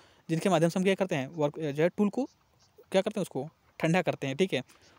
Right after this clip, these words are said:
तो क्विंचिंग मीडिया आपके चार प्रकार के होते हैं, ये याद रख-, याद रखिएगा।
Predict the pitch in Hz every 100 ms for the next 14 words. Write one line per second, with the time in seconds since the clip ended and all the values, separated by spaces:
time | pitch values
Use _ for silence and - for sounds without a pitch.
0 | - 170 170 165 202 190 196 196 180 165
1 | 175 170 165 165 180 - 151 156 156 165
2 | 160 160 165 160 156 143